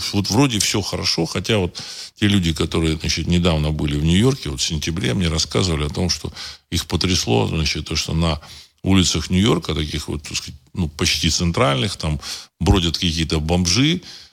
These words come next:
они там, значит, э, вкалываются тут, тут же самое вот какими-то, так сказать, какими-то наркотиками, вот прям тут же, не стесняясь, они там делают, ширяются.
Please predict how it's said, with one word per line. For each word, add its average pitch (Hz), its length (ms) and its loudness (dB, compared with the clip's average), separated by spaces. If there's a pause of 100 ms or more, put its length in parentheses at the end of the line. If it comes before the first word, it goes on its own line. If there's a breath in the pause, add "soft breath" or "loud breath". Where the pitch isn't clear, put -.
(160 loud breath)
они 95 280 6
там, 90 180 4
значит, 80 360 0
э, 78 540 2
вкалываются 78 760 2
тут, 82 200 -8
тут 85 160 4
же 76 140 2
самое 73 380 0
вот 71 140 -4
какими-то, - 520 -8
так 69 100 -12
сказать, 73 240 -6
какими-то 80 480 2
наркотиками, 95 840 2
вот 87 280 -2
прям 117 240 2
тут 101 180 4
же, 85 120 4
не 85 120 4
стесняясь, 165 600 0
они 87 160 2
там 78 200 -2
делают, 80 300 0
ширяются. 131 720 2